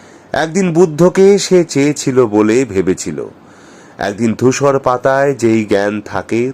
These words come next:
তাকে, একদিন নগরীর ঘুরনো সিঁড়ির পথ বেয়ে বিজ্ঞানে প্রবীণ হয়ে, তবু কেন অম্পালিকে চেয়েছিল প্রণয়ে নিবিড় হয়ে উঠে? চেয়েছিল,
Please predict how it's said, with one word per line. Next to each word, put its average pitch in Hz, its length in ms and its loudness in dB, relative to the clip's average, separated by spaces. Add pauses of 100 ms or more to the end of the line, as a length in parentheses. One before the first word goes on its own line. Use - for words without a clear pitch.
তাকে, 80 320 -8 (880)
একদিন 156 380 -2
নগরীর 175 600 4
ঘুরনো 165 560 4
সিঁড়ির 160 500 0
পথ 123 320 2
বেয়ে 127 380 0 (500)
বিজ্ঞানে 120 520 0
প্রবীণ 127 560 2
হয়ে, 135 360 2 (640)
তবু 143 480 4 (600)
কেন 131 220 0 (560)
অম্পালিকে 113 1000 -2 (340)
চেয়েছিল 107 680 0
প্রণয়ে 101 540 2
নিবিড় 90 420 -4
হয়ে 85 240 -2
উঠে? 80 340 -8 (1040)
চেয়েছিল, 87 540 -4